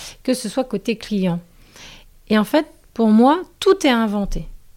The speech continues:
Je, je pense qu'on est au début d'un, d'une, d'une transformation forte, très forte, qu'il va falloir opérer sans qu'on sache, ni ceux qui sont en face, ni nous, vraiment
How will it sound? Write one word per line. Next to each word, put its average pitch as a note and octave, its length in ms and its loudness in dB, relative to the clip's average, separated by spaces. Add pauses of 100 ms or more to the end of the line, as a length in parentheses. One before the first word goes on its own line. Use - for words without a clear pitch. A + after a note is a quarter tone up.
(800)
Je, D#3+ 180 -8
je F#3+ 140 0
pense D4+ 320 0
qu'on G#3+ 240 0
est G3+ 240 -2 (360)
au F#3 100 -2
début G3 540 0
d'un, F#3 360 0
d'une, E3+ 460 -2
d'une D#3+ 260 -6
transformation G3+ 840 -4
forte, - 580 -8
très - 240 -8
forte, - 500 -20 (360)
qu'il C4+ 200 0
va C#4 120 6
falloir A#3 680 0 (180)
opérer G3+ 560 0 (140)
sans - 300 0
qu'on A#3+ 320 0
sache, - 580 -4 (400)
ni C#4+ 360 6
ceux - 180 0
qui G#3+ 140 -10
sont A3 140 -6
en G#3 120 0
face, - 400 -4
ni C4 160 4
nous, A#3 280 4 (560)
vraiment B3 520 2